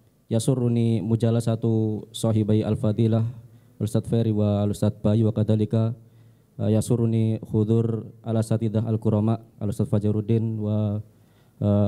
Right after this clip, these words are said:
al-Ustadz Taufik wa man ma'ahuma. Wa kadzalika ashkur-, ashuru, ashkuru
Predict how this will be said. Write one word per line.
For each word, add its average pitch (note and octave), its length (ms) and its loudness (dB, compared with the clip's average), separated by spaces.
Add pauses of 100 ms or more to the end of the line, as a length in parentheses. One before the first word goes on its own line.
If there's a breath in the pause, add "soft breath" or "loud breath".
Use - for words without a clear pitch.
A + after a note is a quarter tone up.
(100)
al-Ustadz G#2 580 -2
Taufik A2+ 380 -2
wa G#2+ 80 0
man G#2 160 0
ma'ahuma. G#2 580 0 (960)
Wa A2 140 0
kadzalika B2+ 420 0
ashkur-, C3 400 -4
ashuru, B2 560 0
ashkuru B2+ 680 0